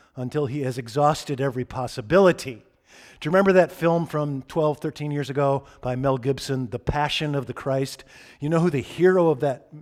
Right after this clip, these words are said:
uh, movie is? He's even better than Jesus. Pilate is the hero of that movie. He is so heroic in The Passion of Christ, according to Mel Gibson's telling,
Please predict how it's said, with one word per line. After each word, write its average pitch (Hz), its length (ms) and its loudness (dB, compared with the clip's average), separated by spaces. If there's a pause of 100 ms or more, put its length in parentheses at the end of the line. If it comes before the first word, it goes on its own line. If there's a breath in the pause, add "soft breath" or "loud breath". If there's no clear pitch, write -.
(280)
uh, 120 140 -12
movie 156 340 0
is? 156 240 -2
He's 156 180 -8
even 175 200 -2
better 151 200 2
than 123 200 -4
Jesus. 135 500 -4 (280 loud breath)
Pilate 170 520 4 (240 loud breath)
is 127 180 -8
the 131 120 -4
hero 143 340 0
of 123 100 -4
that 139 220 -4
movie. 156 500 -2 (460 soft breath)
He 156 220 -2
is 139 340 -2
so 190 400 4
heroic 160 800 2
in 143 260 -4
The 135 80 -6
Passion 139 320 -4
of 135 120 -10
Christ, 185 480 2
according 139 340 -6
to - 80 -10
Mel 135 200 -4
Gibson's 135 500 -8
telling, 170 420 2